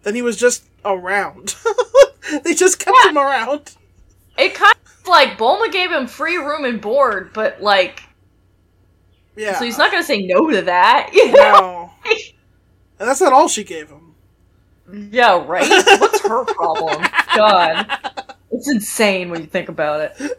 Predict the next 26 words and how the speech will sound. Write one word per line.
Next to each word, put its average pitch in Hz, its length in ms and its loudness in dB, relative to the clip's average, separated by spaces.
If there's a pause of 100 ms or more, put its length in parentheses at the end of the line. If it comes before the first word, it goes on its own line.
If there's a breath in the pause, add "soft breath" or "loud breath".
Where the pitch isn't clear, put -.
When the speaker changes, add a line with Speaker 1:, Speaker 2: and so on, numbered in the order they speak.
Speaker 1:
<laughs> - 840 -10 (960 loud breath)
Yeah. 196 160 0
Speaker 2:
Uh, 180 600 4 (1500)
you 214 220 -6
know, 147 360 -4
so 240 420 2
Gohan's 339 540 6
like, 208 540 4
"There's 254 180 -10
something 285 360 -4
not 226 240 4
right 226 260 4
about 175 300 0
this. 185 320 -4
Why 262 220 4
did 262 100 -2
he 269 160 -6
just 214 300 -6
fuck 226 320 2
off 226 360 4
in 196 80 -8
the 185 60 -8
middle 190 240 0
of 190 80 -2
her 185 140 -6
fight?" 202 420 0